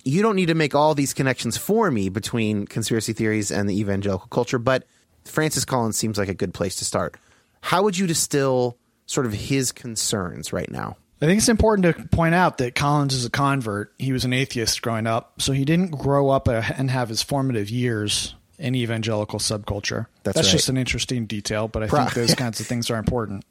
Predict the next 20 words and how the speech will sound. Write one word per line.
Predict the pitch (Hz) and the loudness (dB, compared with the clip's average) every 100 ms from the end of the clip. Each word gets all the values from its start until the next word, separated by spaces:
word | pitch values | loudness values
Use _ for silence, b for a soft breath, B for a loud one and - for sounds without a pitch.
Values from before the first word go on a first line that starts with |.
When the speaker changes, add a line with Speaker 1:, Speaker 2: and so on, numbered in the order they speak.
| _ | _
Speaker 1:
Yeah, | 113 147 117 | 0 2 2
for | 120 | -2
sure, | - 123 | -2 0
yeah. | 107 110 90 _ _ - | 2 0 -2 _ _ 0
Speaker 2:
And | 143 139 | 2 4
I | 143 | 4
think | 175 - | 2 4
Collins | 170 175 160 | 6 6 2
is | 135 | -2
concerned | - 147 139 139 135 | 0 0 2 2 0
about | 120 123 123 117 110 _ _ _ _ 156 139 | 0 2 2 2 -2 _ _ _ _ -2 0
misinformation | 139 123 123 123 120 - 123 131 139 | 0 -2 -2 0 0 0 0 -2 -4
because | 120 131 143 | -6 -2 0
he's | 127 117 | 2 0
a | |
public | 120 143 127 | 0 -2 0
health | 135 151 107 | 0 0 0
expert. | 92 - 127 - _ - | -6 -6 -8 -10 _ -6
And, | 123 113 110 107 107 | -4 -2 -4 -6 -6
uh, | 110 104 107 | -4 -4 -6